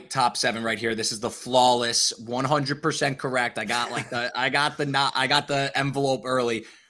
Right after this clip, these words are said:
But the way I see it is, I think that this committee, they want to set up a one versus two matchup this weekend in Athens. So they're gonna give Tennessee the nod because I believe it's four top twenty-five wins. The offense is high powered. If Georgia's one,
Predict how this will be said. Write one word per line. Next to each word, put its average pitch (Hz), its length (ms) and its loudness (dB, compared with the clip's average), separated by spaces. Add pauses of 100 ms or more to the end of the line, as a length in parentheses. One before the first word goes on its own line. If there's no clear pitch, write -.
But 156 100 2
the 185 60 0
way 208 180 6
I 147 200 4
see 143 260 -2
it 139 140 -2 (260)
is, 131 100 -6
I 143 140 2
think 151 220 -2
that 143 140 -2
this 147 140 -2
committee, 120 560 -4 (100)
they 123 140 -2
want 120 280 -4
to 120 120 -8
set 120 200 -2
up 110 120 -4
a 113 80 -2
one 110 340 -2
versus 113 280 0
two 123 200 -4
matchup 104 480 -6
this 110 240 -4
weekend 107 300 -4
in 104 80 -2
Athens. 98 600 -6 (360)
So - 100 -6
they're 117 100 0
gonna 117 140 -2
give 107 140 -4
Tennessee 135 380 -2
the 127 80 -2
nod 110 360 0
because 107 340 -4
I - 360 -20
believe 127 160 0
it's 107 100 -6
four 131 300 4
top 127 260 2
twenty-five 113 600 -2
wins. 143 640 2
The 113 180 -4
offense 123 420 0
is 104 80 -8
high 117 200 0
powered. 113 500 -2 (500)
If 135 140 -4
Georgia's 185 340 4
one, 185 400 0